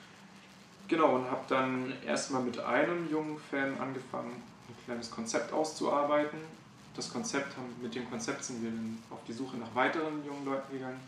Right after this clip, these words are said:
wo wir gedacht haben, die könnten vielleicht auch Interesse haben, das Konzept mit uns umzusetzen. Und in dem, das Konzept funktioniert einfach so,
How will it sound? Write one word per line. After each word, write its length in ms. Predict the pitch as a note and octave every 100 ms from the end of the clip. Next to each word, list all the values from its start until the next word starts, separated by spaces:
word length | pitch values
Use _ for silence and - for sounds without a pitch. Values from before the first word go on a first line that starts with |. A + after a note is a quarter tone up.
| - - - -
wo 120 | B2+ A#2+
wir 60 |
gedacht 240 | A#2+ A#2+ A#2+ B2
haben, 160 | A#2+
die 80 | A2+
könnten 380 | A2 A#2+ - - -
vielleicht 220 | - -
auch 120 | -
Interesse 340 | - - A2+ A2
haben, 120 | A2
das 140 | A2
Konzept 340 | - A2 - -
mit 100 | A#2
uns 140 | A2+
umzusetzen. 720 | - E3 - D3 D3+ D3+ F3 E3+ - - - - -
Und 220 | B2 A#2
in 140 | B2
dem, 240 | B2 A#2+ A2+ - - - - - - - - -
das 140 | A2+
Konzept 480 | - A2+ C3 - - - - - - - -
funktioniert 360 | - A2+ A#2+ A#2+
einfach 200 | B2 A#2+
so, 240 | A2+ C3